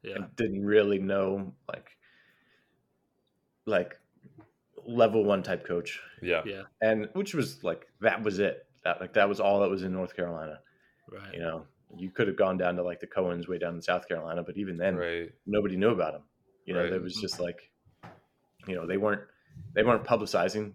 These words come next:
Speaker 2: The only place that they were advertising was at, uh, like, the local schools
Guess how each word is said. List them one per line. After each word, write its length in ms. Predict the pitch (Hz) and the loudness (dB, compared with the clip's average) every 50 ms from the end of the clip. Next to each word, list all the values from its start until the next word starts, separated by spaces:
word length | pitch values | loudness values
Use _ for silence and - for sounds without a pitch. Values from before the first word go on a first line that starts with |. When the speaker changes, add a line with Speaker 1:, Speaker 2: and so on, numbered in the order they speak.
| - 160 - | -14 -4 0
Speaker 2:
The 60 | 107 | 2
only 180 | 107 110 110 104 | 2 4 2 0
place 260 | 104 - 110 104 - | 2 4 4 4 4
that 140 | - 92 - | 2 0 2
they 100 | 98 101 | 2 2
were 140 | 101 87 85 | 2 4 4
advertising 600 | 98 107 101 87 90 87 92 87 90 90 87 87 | 4 2 2 0 -2 -2 -2 -4 -4 -6 -6 -6
was 280 | 85 85 85 - - - _ _ _ _ _ _ _ _ _ - - - - _ _ _ _ _ _ - - - _ _ _ _ _ _ | -6 -8 -8 -10 -14 -18 _ _ _ _ _ _ _ _ _ -20 -20 -20 -20 _ _ _ _ _ _ -20 -20 -20 _ _ _ _ _ _
at, 400 | - 92 87 85 85 - - - | -4 0 0 0 0 0 -2 -2
uh, 220 | 98 92 85 82 82 87 | 2 2 2 2 2 0
like, 160 | 92 92 - | -2 -2 -2
the 100 | - 101 | -2 0
local 260 | 101 104 104 101 95 | 0 0 0 -2 -6
schools 520 | - - - 120 110 92 85 85 - - | -6 -4 -2 0 0 -2 -2 -6 -12 -16